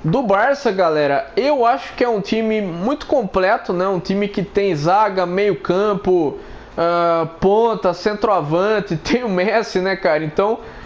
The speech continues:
é um time, assim, que dispensa comentários, pessoal. Eu acredito que, pra quem tá acompanhando aí, vai servir muito acompanhar esse vídeo aqui, principalmente por causa da tática e também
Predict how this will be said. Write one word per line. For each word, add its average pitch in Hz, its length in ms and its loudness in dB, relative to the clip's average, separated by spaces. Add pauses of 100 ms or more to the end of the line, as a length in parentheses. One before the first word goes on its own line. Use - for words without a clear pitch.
é 285 140 -2
um 311 80 0
time, 285 300 0
assim, 254 360 -2
que 277 260 0
dispensa 226 840 -2 (380)
comentários, 190 680 2
pessoal. 151 600 -2 (100)
Eu 311 160 2
acredito 311 640 -2
que, 320 420 0 (140)
pra 294 160 0
quem 254 160 0
tá 247 120 0
acompanhando 226 680 0
aí, 233 260 0 (300)
vai 214 240 2
servir 247 440 0
muito 247 380 0
acompanhar 240 520 0
esse 220 180 -4
vídeo 202 320 0
aqui, 226 400 -2 (240)
principalmente 240 640 -2
por 269 260 -2
causa 180 460 0
da 208 200 2
tática 302 640 0 (120)
e 277 80 -2
também 285 500 0